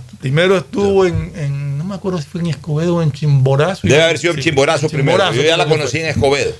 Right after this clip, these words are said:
Speaker 1: Es que ta-, estaba en una esquina, en una casa esquinera, me acuerdo inicialmente, en,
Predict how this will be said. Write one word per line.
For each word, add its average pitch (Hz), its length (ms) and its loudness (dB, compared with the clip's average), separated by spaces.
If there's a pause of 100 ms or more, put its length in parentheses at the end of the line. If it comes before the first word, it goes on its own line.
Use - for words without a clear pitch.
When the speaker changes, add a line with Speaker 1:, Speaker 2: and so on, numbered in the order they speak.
(840)
Speaker 1:
Es 170 120 0
que 180 140 -6
ta-, 170 180 -4
estaba 196 260 0
en 196 60 -6
una 202 100 -4
esquina, 185 240 -2
en 156 60 4
una 151 80 0
casa 156 180 -2
esquinera, 156 400 0
me 147 100 0
acuerdo 147 320 0
inicialmente, 147 640 -2
en, 127 240 -2